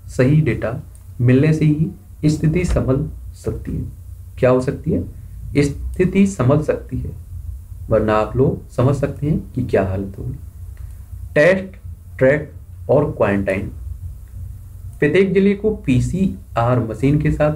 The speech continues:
दो टेस्टिंग केंद्र की सुविधा दी जानी चाहिए, जिससे वो लोग वहाँ टेस्टिंग कर सकें।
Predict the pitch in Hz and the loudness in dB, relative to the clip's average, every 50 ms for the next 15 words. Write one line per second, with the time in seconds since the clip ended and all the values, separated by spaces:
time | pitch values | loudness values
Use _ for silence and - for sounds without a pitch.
0 | - - - - - - - - 160 165 - 120 107 107 - - 113 104 - - | -2 -8 -12 -12 -8 0 2 4 4 4 4 2 0 0 -2 -4 -4 -4 -2 -2
1 | 110 110 123 127 127 - 139 147 151 - - - - - - - 104 101 127 127 | 0 2 2 0 0 -2 -4 -4 -4 -6 -10 -16 -12 -6 -4 -2 -2 2 2 2
2 | 135 123 - 110 101 98 98 90 90 - - - 98 101 120 131 - - - - | 2 2 0 -2 -2 -2 -2 -2 -4 -4 -6 -8 -8 -6 -6 -8 -10 -12 -18 -14
3 | - - 113 110 - - 143 139 139 139 143 147 147 143 139 135 147 - - - | -6 -4 -2 -2 2 2 4 4 4 4 4 2 2 2 2 2 0 0 -4 -8
4 | - - - - - 113 101 95 - - 120 - 156 151 - - - - - - | -12 -16 -14 -6 -2 -2 -2 0 0 -2 0 0 0 0 -2 -4 -6 -8 -14 -14
5 | - | -14